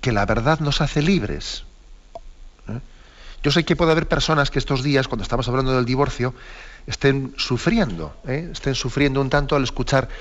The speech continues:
una doctrina en la medida en que ellos igual, eh, bien sea en su propia vida, en sus hijos, tengan personas muy allegadas, ¿no? Que están en, en este estado de divorcio y entonces,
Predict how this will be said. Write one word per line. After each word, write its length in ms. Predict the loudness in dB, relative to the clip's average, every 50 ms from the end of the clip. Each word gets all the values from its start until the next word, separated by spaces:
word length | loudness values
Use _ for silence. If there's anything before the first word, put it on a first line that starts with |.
| -16 -18 -14 -10 -4
una 160 | 0 2 4
doctrina 400 | 4 4 2 2 0 2 2 2
en 40 | 2
la 100 | 2 0
medida 240 | 0 0 0 0
en 80 | 0 0
que 100 | 0 0
ellos 200 | 0 0 0 0
igual, 540 | 0 2 4 4 4 2 0 -6 -10 -12 -8 -6
eh, 400 | -4 -4 -2 -2 -2 -2 -2 -4
bien 220 | -2 0 0 0 2
sea 260 | 2 2 2 2 0 -2 -8 -10 -6
en 100 | -4 -4
su 160 | -2 -2 -2 0
propia 340 | 2 2 2 4 4 4
vida, 280 | 4 2 2 2 0 0
en 80 | 0 -2
sus 280 | -2 -4 -4 0 0 2
hijos, 440 | 2 0 0 -2 -4 -4 -4 -8 -10 -10 -12 -12 -6 -2
tengan 260 | -2 0 2 2 2
personas 380 | 2 2 2 2 2 2 2 2
muy 180 | 2 2 2
allegadas, 640 | 2 2 2 0 0 2 2 0 0 0 -2 -2 -2
¿no? 160 | -2 -2 -2 -4 -10 -16 -16 -16 -16 -16 -16 -16 -14 -10 -4
Que 80 | -4 -2
están 340 | 0 4 4 4 4 4
en, 160 | 2 2 0 -2
en 140 | -2 -2 -2
este 160 | -2 0 -2
estado 320 | 0 2 2 2 2 2
de 120 | 2 2 2
divorcio 640 | 0 0 2 2 0 0 0 -2 0 0 0 0 0
y 160 | 0 0 0
entonces, 400 | 0 0 0 2 2 0 -2